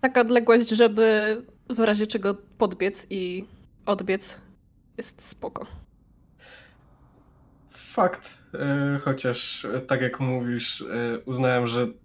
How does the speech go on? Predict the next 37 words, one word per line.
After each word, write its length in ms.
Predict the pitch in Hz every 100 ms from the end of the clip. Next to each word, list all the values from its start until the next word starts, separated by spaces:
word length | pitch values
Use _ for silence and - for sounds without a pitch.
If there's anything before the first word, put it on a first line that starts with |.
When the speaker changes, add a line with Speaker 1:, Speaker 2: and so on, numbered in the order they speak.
| -
Speaker 2:
może 380 | 139 139 139 131
to 100 | 139
nie 140 | 135
być 180 | 131 123
na 120 | 131
tyle, 300 | 127 135 123
na, 140 | 123 123
wystarczająco 640 | 123 - 135 - 135 135
dobre, 220 | 135 135
zwłaszcza 340 | 131 123 - 127
że 120 | 127
re-, 500 | 123 120 135 117 131
że 320 | 127 127 127 - _ _ _ _ _
zapowiadani 720 | 135 135 135 127 135 139 135 127
byli 200 | 135 135
jako 240 | 131 139
dobrzy, 500 | 139 135 120 123 120 - _
jako 340 | 135 135 127 123
wyjątkowi, 540 | 127 131 135 147 135 117
wyjątkowo 440 | 131 127 123 131
dobrzy 240 | 117 127 127
wojownicy, 500 | 127 127 127 117 110
także 220 | 110 113
nie 100 | 120
wiedziałem, 360 | 123 120 120 104
na 80 |
co 160 | 101 110
stać 400 | - 107 - - _ _ _ -
tamtejszych 500 | 117 120 113 131 -
czarodziejów 720 | 117 117 120 117 104 - _ _ _
i 80 | 139
wolałem 640 | 127 120 117 117 113 107 - _ _ _ _ _ _
sk-, 280 | - - - -
roz-, 320 | 135 131 -
roz-, 300 | - 135 -
rozszczepić 640 | 139 135 - - 120 113 -
ich, 240 | 113 -